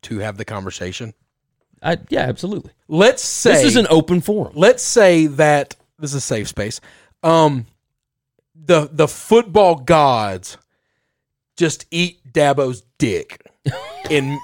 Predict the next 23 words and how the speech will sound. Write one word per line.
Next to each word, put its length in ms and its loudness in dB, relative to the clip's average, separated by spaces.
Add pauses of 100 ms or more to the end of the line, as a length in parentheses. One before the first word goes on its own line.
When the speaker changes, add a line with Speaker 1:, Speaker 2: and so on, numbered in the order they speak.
(100)
Speaker 1:
and, 320 -2 (580)
and 360 -4
Virginia 640 2
goes 300 4
in 160 0
and 160 -8
beats 220 -4
the 120 -8
hell 320 -4
out 160 -6
of 100 -12
them. 380 -14 (480)
Okay, 380 -6 (380)
let's 140 4
just, 260 -2
let's 140 4
just 160 -8
get 140 -2
real. 440 -6 (200)
And 120 -10
Dabo 380 4
gets 200 -6
slapped 680 0